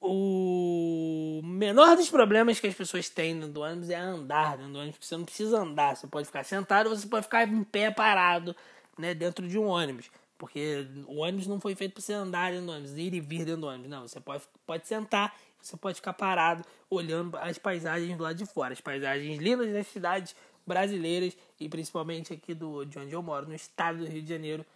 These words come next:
da cidade de Nova Friburgo. Mas eu sou uma pessoa que gosta de ouvir música, gosto muito de música. Gosto muito de música e principalmente quando estou indo para o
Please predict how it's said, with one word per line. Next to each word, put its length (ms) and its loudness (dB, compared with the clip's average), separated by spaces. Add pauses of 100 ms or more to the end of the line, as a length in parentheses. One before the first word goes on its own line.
(360)
da 100 -12
cidade 340 -6
de 100 -10
Nova 340 0
Friburgo. 560 -10 (340)
Mas 440 2
eu 180 4
sou 140 0
uma 120 -2
pessoa 480 -6
que 840 -6
gosta 300 -2
de 80 -2
ouvir 200 -2
música, 380 -6
gosto 260 -8
muito 200 -6
de 80 -4
música. 560 -6 (440)
Gosto 220 -6
muito 160 -8
de 80 -4
música 400 -4
e 180 -2
principalmente 760 4
quando 160 -2
estou 260 0
indo 140 -2
para 240 2
o 40 -2